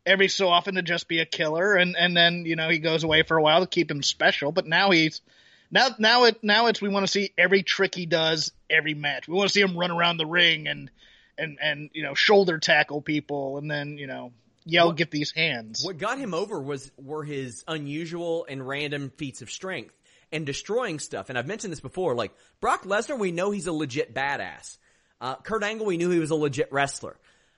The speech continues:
Speaker 2: I don't know that Braun Strowman can legit tear down Titantrons, but when I look at him,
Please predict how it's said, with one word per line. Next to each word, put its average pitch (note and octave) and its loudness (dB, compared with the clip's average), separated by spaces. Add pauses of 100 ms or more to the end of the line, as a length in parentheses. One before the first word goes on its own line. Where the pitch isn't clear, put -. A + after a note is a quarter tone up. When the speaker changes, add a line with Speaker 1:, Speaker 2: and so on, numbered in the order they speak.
(160)
Speaker 2:
I A#3 4
don't D#4 -2
know F#3 2
that G3 -6
Braun F#3+ -2
Strowman F#3 -4
can E3+ -6
legit D#3 -2
tear F3+ -2
down E3 2
Titantrons, E3+ 0
but F#3 -2
when C#3+ 0
I A#2+ 0
look D4+ 0
at D#3+ 2
him, D3 -6